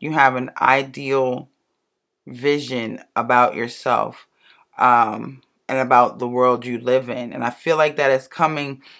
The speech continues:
to fruition for you. Okay, Aries, Leo, Sagittarius. Um, something is being fulfilled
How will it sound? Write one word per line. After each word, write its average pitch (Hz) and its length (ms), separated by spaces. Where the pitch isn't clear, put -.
to 165 220
fruition 131 760
for 156 280
you. 147 440
Okay, 139 680
Aries, 135 360
Leo, 131 280
Sagittarius. 135 920
Um, 123 640
something 143 300
is 175 160
being 147 240
fulfilled 131 920